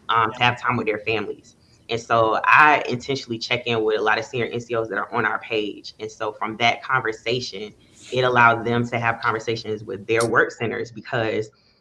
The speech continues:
although, you know, the big bosses are at the top, they tell us it's okay to take a knee, it's okay to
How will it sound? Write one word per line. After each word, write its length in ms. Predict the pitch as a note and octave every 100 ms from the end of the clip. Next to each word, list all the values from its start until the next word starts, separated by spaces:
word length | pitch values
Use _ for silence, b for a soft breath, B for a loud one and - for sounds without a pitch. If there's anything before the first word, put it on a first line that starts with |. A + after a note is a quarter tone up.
| -
although, 600 | B2+ C3+ C3+ D3 C#3+ C3
you 160 | C3 F3
know, 420 | D3 B2 A#2 A#2
the 120 | B2
big 300 | A#2+ C#3+ D3
bosses 320 | C#3 C3 - B2
are 80 |
at 120 | A#2+ A#2+
the 80 |
top, 320 | A#2 C#3 C3+ B2
they 100 | B2+
tell 260 | B2+ C#3
us 120 | C3+ B2+
it's 140 | B2
okay 240 | B2 C#3
to 100 | C3+
take 220 | C3+ D3+ D3+
a 60 |
knee, 280 | D3 C3 B2
it's 140 | A#2
okay 380 | A#2 A2+ C3+ C3
to 460 | C3 - B2+ A#2+